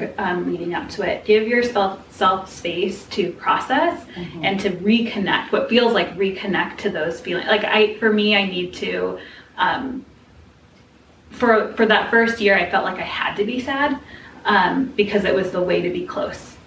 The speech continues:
Speaker 1: Mm-hmm.
Speaker 2: um, to him. And if I leave that sadness, um, I'm somehow leaving him.
Speaker 1: Yeah.
Speaker 2: And that feels like, how could I do that? I, even to the point of, like, I need to sit where his ashes are
Speaker 1: Mm-hmm.
Speaker 2: in the same room and be close. And if I, like, there's that,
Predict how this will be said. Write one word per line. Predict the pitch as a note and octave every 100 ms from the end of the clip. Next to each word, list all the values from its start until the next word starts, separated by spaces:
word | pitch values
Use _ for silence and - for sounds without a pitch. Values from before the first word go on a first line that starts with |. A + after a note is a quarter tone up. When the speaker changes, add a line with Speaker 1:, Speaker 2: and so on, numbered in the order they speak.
| -
Speaker 1:
Mm-hmm. | G3 F3+ F3
Speaker 2:
um, | G#3 F#3+
to | G3+
him. | G3+ - F3+
And | G#3
if | G3+
I | G3 F#3
leave | G3 A3+ C4 G#3+
that | F#3 - -
sadness, | F3 F3 F3+ F#3+ A3+ - - - - - -
um, | F#3+ F3 F3+
I'm | F#3 F3+
somehow | G3+ F3+ F3+ F3
leaving | - F#3+ F#3
him. | E3+ G3 - - F#3+
Speaker 1:
Yeah. | F3 -
Speaker 2:
And | A3+ G#3
that | G3+ G3+ -
feels | G3 F3+ F3+
like, | F#3+ F#3 F3+ - - - - - - -
how | - F#3+
could | G#3+
I | E3+
do | E3+ E3
that? | F3 A3+ B3+
I, | - - - - -
even | B3+ C4 A3
to | -
the | F#3+
point | F#3+ F3+
of, | E3
like, | F3 F3 -
I | F3+
need | F3+
to | E3+
sit | - G#3+ - -
where | F3
his | - -
ashes | F3+ - F3
are | - - - G#3 -
Speaker 1:
Mm-hmm. | F3+ E3 D3+
Speaker 2:
in | G#3+ G3
the | F3+
same | F3+ F#3
room | C4+ G3+
and | F#3 F3+
be | F4
close. | - A3 G3 -
And | F#3+
if | E3+ -
I, | F3+ F3+
like, | - - - - _ _ - - - - - - - -
there's | - A3 G3+ A3 G#3
that, | G3+ -